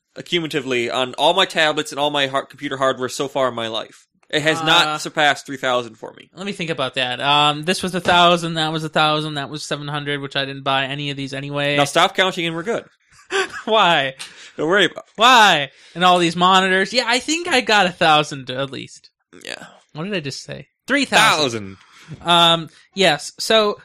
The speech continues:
Speaker 2: the Mac Pro is a very large, and by large I mean small, black object. It, it, it is symbolic of a trash can. Well, Johnny Ive thought it would be a lovely idea to do some charity work this month.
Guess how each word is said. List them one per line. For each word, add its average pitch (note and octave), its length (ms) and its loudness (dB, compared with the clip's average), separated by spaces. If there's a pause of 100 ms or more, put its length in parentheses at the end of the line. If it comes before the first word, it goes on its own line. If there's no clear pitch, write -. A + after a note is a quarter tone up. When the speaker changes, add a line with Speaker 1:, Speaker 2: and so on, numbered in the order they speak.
(120)
Speaker 2:
the A3 80 -6
Mac E4 280 -2
Pro A#3+ 420 4
is F#3 280 -2
a E3+ 300 0
very F3+ 380 2
large, E3 720 2
and D#3+ 140 -6
by D3 100 0
large D3 280 0
I C#3+ 40 -6
mean C#3 180 -8
small, F3 460 -2
black D3+ 360 0
object. C#3+ 420 -4
It, D3 200 -12
it, F3 300 -2
it G3 300 -8
is F#3+ 140 -10
symbolic F3+ 480 -2
of E3 60 -6
a D3+ 40 -8
trash - 380 -4
can. F#3 340 -4 (640)
Well, G3+ 300 2 (200)
Johnny G#3+ 340 0
Ive C#3+ 420 2
thought D3+ 220 -2
it D#3+ 40 -2
would D#3+ 100 -8
be E3+ 120 -6
a E3+ 160 -4
lovely G#3+ 560 -2
idea D#3 280 -2
to D3+ 120 -6
do C#3+ 160 -6
some D3+ 200 -14
charity G3+ 400 -4
work G3 320 -6
this F#3 180 -8
month. F3+ 300 -8